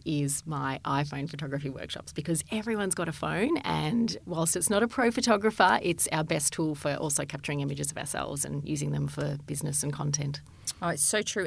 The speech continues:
Speaker 2: And we had Nadia Hudson on, uh,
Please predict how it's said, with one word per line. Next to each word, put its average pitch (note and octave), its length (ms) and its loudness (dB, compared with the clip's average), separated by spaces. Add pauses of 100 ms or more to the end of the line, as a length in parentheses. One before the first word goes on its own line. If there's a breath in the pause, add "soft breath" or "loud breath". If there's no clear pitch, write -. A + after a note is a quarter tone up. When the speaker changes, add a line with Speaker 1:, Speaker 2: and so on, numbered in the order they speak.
Speaker 2:
And F#3 180 -4
we F#3+ 140 -2
had F#3+ 320 -4
Nadia E3+ 320 -2
Hudson D#3 580 0
on, D#3 500 -2
uh, D3+ 200 -6